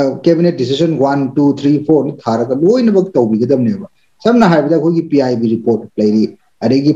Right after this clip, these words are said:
ꯄꯥꯔꯂꯤꯌꯥꯃꯦꯟꯠꯀꯤ ꯂꯣꯛ ꯁꯚꯥ ꯁꯦꯀ꯭ꯔꯦꯇꯔꯤꯌꯦꯠ, ꯔꯥꯖ꯭ꯌ ꯁꯚꯥ ꯁꯦꯀ꯭ꯔꯦꯇꯔꯤꯌꯦꯠꯇ ꯑꯦꯅꯤ ꯕꯤꯜ ꯑꯃ ꯄ꯭ꯔꯄꯣꯖ ꯇꯧꯕꯗ ꯃꯈꯣꯏ ꯂꯣꯏꯅꯃꯛ ꯑꯗꯨ ꯂꯣꯏꯅ ꯎ-, ꯎꯕ ꯐꯪꯉꯦ꯫ ꯑꯗꯣ ꯃꯁꯤ ꯃꯇꯥꯡꯁꯤꯗ ꯑꯩꯈꯣꯏ ꯇꯧꯍꯟꯖꯅꯤꯡꯉꯤ꯫ ꯑꯗꯣ ꯀꯔꯞꯁꯟꯒꯤ ꯃꯇꯥꯡꯁꯤ ꯌꯦꯡꯕꯤꯌꯣꯕ ꯉꯁꯤ꯫ ꯑꯩꯈꯣꯏꯅ ꯀꯔꯞꯁꯟꯁꯦ,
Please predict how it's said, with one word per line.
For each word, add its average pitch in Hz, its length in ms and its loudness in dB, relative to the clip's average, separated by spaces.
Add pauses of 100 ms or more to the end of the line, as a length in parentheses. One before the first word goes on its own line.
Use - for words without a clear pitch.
ꯄꯥꯔꯂꯤꯌꯥꯃꯦꯟꯠꯀꯤ 160 600 2 (380)
ꯂꯣꯛ 151 260 0
ꯁꯚꯥ 151 280 0
ꯁꯦꯀ꯭ꯔꯦꯇꯔꯤꯌꯦꯠ, 151 480 -2
ꯔꯥꯖ꯭ꯌ 131 200 2
ꯁꯚꯥ 123 300 -2 (140)
ꯁꯦꯀ꯭ꯔꯦꯇꯔꯤꯌꯦꯠꯇ 117 720 -2
ꯑꯦꯅꯤ 175 340 4 (560)
ꯕꯤꯜ 156 260 4
ꯑꯃ 175 180 0
ꯄ꯭ꯔꯄꯣꯖ 143 380 -4
ꯇꯧꯕꯗ 113 300 2
ꯃꯈꯣꯏ 123 320 2
ꯂꯣꯏꯅꯃꯛ 170 320 4
ꯑꯗꯨ 143 160 -2
ꯂꯣꯏꯅ 135 240 0
ꯎ-, 120 520 -2
ꯎꯕ 139 200 2
ꯐꯪꯉꯦ꯫ 104 280 -2 (640)
ꯑꯗꯣ 202 160 4
ꯃꯁꯤ 208 360 2
ꯃꯇꯥꯡꯁꯤꯗ 175 440 0
ꯑꯩꯈꯣꯏ 151 260 -2 (160)
ꯇꯧꯍꯟꯖꯅꯤꯡꯉꯤ꯫ 101 460 -2
ꯑꯗꯣ 165 140 4 (540)
ꯀꯔꯞꯁꯟꯒꯤ 269 540 0
ꯃꯇꯥꯡꯁꯤ 214 460 0 (100)
ꯌꯦꯡꯕꯤꯌꯣꯕ 104 460 -2
ꯉꯁꯤ꯫ 104 320 -2
ꯑꯩꯈꯣꯏꯅ 254 360 -2
ꯀꯔꯞꯁꯟꯁꯦ, 139 640 -2